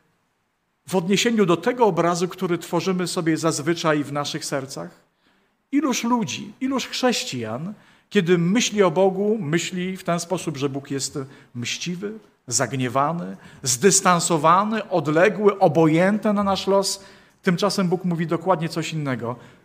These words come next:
„Przyjdźcie do mnie, ja za wami tęsknię. Moje zamiary wobec was są pełne pokoju, nadziei, miłości, szczęścia. Taki świat, taki los chciałbym was,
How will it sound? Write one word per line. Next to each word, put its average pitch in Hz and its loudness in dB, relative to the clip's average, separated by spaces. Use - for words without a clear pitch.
„Przyjdźcie 160 -2
do 110 -8
mnie, 98 -10
ja 180 -6
za 170 -2
wami 147 -6
tęsknię. 107 -8
Moje 214 8
zamiary 208 6
wobec 185 2
was 190 2
są 196 -2
pełne 180 0
pokoju, 185 0
nadziei, 165 -2
miłości, 156 0
szczęścia. 147 -2
Taki 180 -6
świat, 107 -8
taki 160 -2
los 113 -4
chciałbym 151 0
was, 120 -4